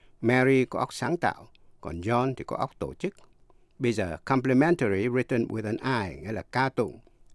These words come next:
hay là mời, hay là biếu không. She was very complimentary about your work. Bà có lời khen ngợi nồng nhiệt công việc bạn làm.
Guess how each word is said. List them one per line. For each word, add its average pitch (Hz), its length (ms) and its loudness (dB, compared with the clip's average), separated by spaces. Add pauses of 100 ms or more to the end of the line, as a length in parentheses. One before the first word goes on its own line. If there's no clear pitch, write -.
hay 117 200 -6
là 101 140 -4
mời, 95 500 0 (500)
hay 110 160 -6
là 92 140 -4
biếu 107 180 0
không. 123 340 -2 (680)
She - 160 6
was 147 340 8
very 233 300 6
complimentary 127 960 2 (100)
about 110 500 -2
your 110 280 -2
work. 117 200 0 (840)
Bà 90 220 -4
có 143 160 -4
lời 107 200 0
khen 143 360 0
ngợi 95 180 0
nồng 104 320 4
nhiệt 98 200 -2 (180)
công 139 180 4
việc 110 180 2
bạn 92 240 -8
làm. 82 220 -10